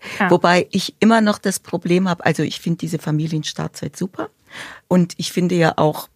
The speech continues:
Speaker 2: das muss man ja immer wieder sagen, Feminismus ist für alle da. Und das bedeutet natürlich auch, an bestimmten Stellen muss man eben auch Männer unterstützen. Dennoch ist es mir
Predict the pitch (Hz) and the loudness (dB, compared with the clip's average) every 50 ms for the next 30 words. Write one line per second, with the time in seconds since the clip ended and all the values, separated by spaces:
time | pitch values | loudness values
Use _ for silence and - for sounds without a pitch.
0 | _ _ _ _ _ _ _ _ _ _ _ _ _ _ _ - - 143 - - | _ _ _ _ _ _ _ _ _ _ _ _ _ _ _ -6 -4 -2 0 0
1 | 165 165 - - 151 147 143 - - 147 143 147 151 151 143 143 139 143 - - | 0 0 2 2 2 2 2 2 2 2 2 2 0 -2 -2 -2 -4 -4 -4 -6
2 | 131 151 - 165 160 - - - - - - _ - - - 147 151 156 156 156 | -6 -6 -6 -6 -8 -8 -12 -20 -20 -20 -20 _ -14 -8 -4 -2 0 0 0 0
3 | 160 170 - - - 180 165 160 - - _ - - 147 - - - - - 156 | 0 -2 -2 -4 -4 -4 -4 -4 -6 -10 _ -8 -6 -6 -6 -8 -16 -12 -10 -10
4 | 143 - _ - 143 165 185 156 - _ - - - - - - - 190 165 180 | -10 -8 _ -6 -4 -4 -4 -6 -8 _ -14 -14 -14 -14 -4 0 2 4 4 4
5 | 175 - - - - 196 180 185 - - - - 202 185 - - 196 185 196 190 | 2 0 -2 -2 2 2 2 2 0 -4 -4 -4 -4 -2 -2 -2 -2 -2 -4 -6
6 | - - - 170 190 - - - - - _ - 226 226 226 208 - - - 170 | -4 -2 -2 -2 -2 -2 -6 -18 -20 -12 _ -2 -2 0 0 -2 -4 -2 -4 -4
7 | 170 _ - 180 - - - - 160 160 170 185 202 - - - - - - 180 | -4 _ -6 -6 -6 -6 -2 -2 0 0 0 -2 -4 -8 -14 -20 -10 -2 0 2
8 | 175 - - 202 196 - - 190 190 190 - - 208 - - 247 294 349 - - | 2 2 2 2 2 2 2 -2 -2 -2 -4 -6 -4 0 0 2 2 2 2 0
9 | 143 143 - 135 139 - - 147 127 - - - - - - _ _ - 156 160 | 0 0 -2 -4 -4 -6 -6 -8 -8 -8 -8 -8 -8 -8 -8 _ _ 2 2 4
10 | 165 175 208 285 392 - - - _ _ _ _ _ _ - - - _ _ _ | 4 4 2 2 0 -4 -8 -16 _ _ _ _ _ _ -20 -20 -20 _ _ _
11 | - 202 185 - 180 - - - 185 185 233 269 285 294 | -6 -4 -4 -2 -4 -2 0 0 2 2 2 2 0 -2